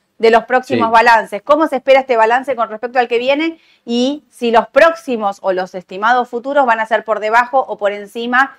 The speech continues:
Speaker 1: de lo que ya está presentado. Entonces, te da un buen parámetro de lo que, de lo que puede venir. Por ejemplo, yo estaba siguiendo Starbucks. Starbucks que está allá tirada en el piso,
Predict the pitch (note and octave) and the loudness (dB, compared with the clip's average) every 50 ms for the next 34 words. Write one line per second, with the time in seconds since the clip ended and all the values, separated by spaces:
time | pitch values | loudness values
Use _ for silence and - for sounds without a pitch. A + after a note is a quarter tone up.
0 | _ _ _ G3 G3 A#3 B3 D4 - A3 G3+ G3 F#3+ - G3 - A3+ A3 G#3+ - | _ _ _ -2 2 2 2 2 0 -2 -4 -4 -4 -4 -4 -4 -4 -2 0 0
1 | G#3+ G#3 G#3 G3+ - - F3+ F#3+ F3+ A3+ A3 G#3 G3 F3 F3 F3+ G3+ G3 G3+ G3 | 0 0 -2 -4 -8 -8 -10 -4 0 2 4 4 2 0 -4 -6 -6 -6 -6 -6
2 | - G#3 G3 F#3+ F#3+ _ _ _ _ _ _ _ G3 G#3 A3+ B3 B3+ B3 B3 B3+ | -4 -2 -2 -2 -2 _ _ _ _ _ _ _ 0 2 2 2 2 2 -2 -2
3 | B3 B3 A#3 A3 A3 A3 A3+ A3+ A3 A3 A3 A#3 A3+ A#3 A#3+ B3+ B3+ - - F3+ | 0 2 2 4 4 4 2 2 -2 -6 -4 0 0 2 2 0 -2 -6 -12 -10
4 | F3 F3+ F#3 F#3+ G3+ G#3 G3 F#3+ F#3+ F3+ F3+ F3 F3+ F3 E3+ E3+ E3+ E3 E3 D#3+ | -6 -4 -2 -2 -2 -2 -4 -6 -8 -8 -8 -6 -6 -6 -6 -6 -6 -6 -8 -8
5 | D#3+ F3 F3 E3+ - E3+ - G#3 G3 F#3+ F#3 F3+ F3 E3+ D#3+ - F#3+ G3+ G#3 B3 | -8 -8 -10 -10 -10 -8 -4 -2 -2 -2 -2 -4 -8 -10 -10 -10 -10 -8 -6 -8
6 | B3 A#3 A#3 A3+ C#4+ D4+ E4 D#4 C4+ B3+ - A#3 A#3 A#3 A#3+ A#3 A3 - - G3+ | -8 -6 -8 -8 -4 0 0 0 0 0 -2 -4 -4 -4 -4 -6 -6 -2 -2 -2
7 | F#3 E3+ E3 E3 D#3+ - _ _ _ _ _ _ _ _ _ _ - A3+ B3 B3 | 0 0 -2 -6 -8 -10 _ _ _ _ _ _ _ _ _ _ -4 -2 -2 2
8 | - F4 F#4 A4 G#4 G4+ F4 - - _ - B3 A3+ - - B3 C4 D4+ E4 D#4+ | 4 4 4 4 4 2 0 0 -4 _ -6 -6 -4 -2 0 2 2 2 2 0
9 | - - G3+ G3+ - A#3+ A#3+ C4+ B3+ - G3+ G3 G#3 A3+ A#3 G#3 F#3+ F3+ D#3+ - | -2 -4 -6 -4 -2 -2 -4 -2 -4 -4 -4 0 0 0 0 -2 -6 -10 -10 -8
10 | A3 A3+ A3 - C4+ B3+ B3 | -8 -8 -6 -4 -4 -4 -4